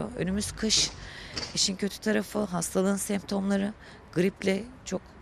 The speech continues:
karıştırılabilecek gibi. Biliyorsunuz kış döneminde zaten bağışıklık sistemi insanların düşüyor. Ee, covid düşen bağışıklık sistemini çok seviyor. Ee, çok daha hızlı bulaşa sebep oluyor.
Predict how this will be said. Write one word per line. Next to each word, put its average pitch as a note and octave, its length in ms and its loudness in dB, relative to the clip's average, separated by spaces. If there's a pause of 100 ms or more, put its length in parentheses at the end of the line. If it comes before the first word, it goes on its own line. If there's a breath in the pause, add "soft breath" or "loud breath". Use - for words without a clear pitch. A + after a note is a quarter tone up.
karıştırılabilecek F3+ 920 2
gibi. F#3+ 240 -2 (560 loud breath)
Biliyorsunuz F3+ 440 0
kış - 240 -2
döneminde G3 360 4
zaten G3 400 2
bağışıklık F#3+ 480 0
sistemi F#3 280 0
insanların F#3+ 560 2
düşüyor. G3 380 0 (720 loud breath)
Ee, E3 480 2
covid F3+ 220 2 (240)
düşen F#3+ 300 2
bağışıklık F#3 460 2
sistemini F#3+ 320 2
çok - 240 0
seviyor. F3 380 2 (760 loud breath)
Ee, D#3 180 2
çok - 260 -2
daha F#3+ 180 8
hızlı F#3+ 260 4
bulaşa F#3+ 280 2
sebep F#3+ 360 0
oluyor. G3 320 2